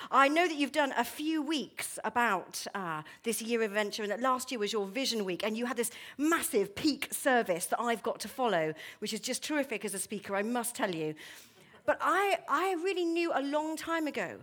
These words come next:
what I was going to say today. I mentioned it to Sim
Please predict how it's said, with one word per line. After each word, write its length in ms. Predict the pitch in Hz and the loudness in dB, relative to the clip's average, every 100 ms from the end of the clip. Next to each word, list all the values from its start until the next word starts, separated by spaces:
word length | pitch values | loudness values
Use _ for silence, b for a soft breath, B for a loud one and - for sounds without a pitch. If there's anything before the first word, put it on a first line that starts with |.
| - | -8
what 160 | 220 233 | -4 -2
I 100 | 220 | -2
was 140 | 208 | -2
going 360 | 220 214 202 196 | -4 -4 -4 -8
to 120 | 208 | -6
say 240 | 247 214 | -4 -2
today. 440 | 214 190 170 123 107 _ _ _ _ _ - - | -4 -6 -8 -8 -16 _ _ _ _ _ -20 -6
I 80 | 269 277 | -4 0
mentioned 340 | 277 277 226 | -2 -2 -4
it 100 | 208 | -4
to 60 | 202 | -4
Sim 360 | - 202 180 | -4 -2 -4